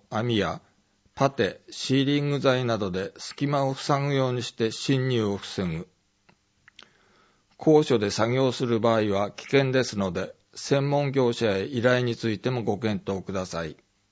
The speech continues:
問い合わせ、八原庁舎生活環境課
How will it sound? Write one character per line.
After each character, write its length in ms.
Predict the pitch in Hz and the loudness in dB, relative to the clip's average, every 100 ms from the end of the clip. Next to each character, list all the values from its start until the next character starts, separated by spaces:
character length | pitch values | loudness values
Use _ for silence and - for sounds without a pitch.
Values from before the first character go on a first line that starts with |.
| _ _ _ _ _ _ _ - _ _ | _ _ _ _ _ _ _ -20 _ _
問 200 | 113 135 | 2 4
い 60 | 123 | 6
合 80 | |
わ 120 | 120 113 | 4 2
せ、 340 | 117 104 - _ _ _ | 2 0 0 _ _ _
八 180 | 110 110 | 2 6
原 240 | 143 147 | 6 4
庁 280 | 139 139 123 | 2 2 2
舎 260 | 101 92 92 | 0 -4 -4
生 280 | - 120 127 | -2 0 2
活 260 | 127 113 - | 0 -4 -2
環 240 | 113 107 | 0 0
境 240 | - 104 | -2 -2
課 340 | 95 98 92 | -2 -4 -4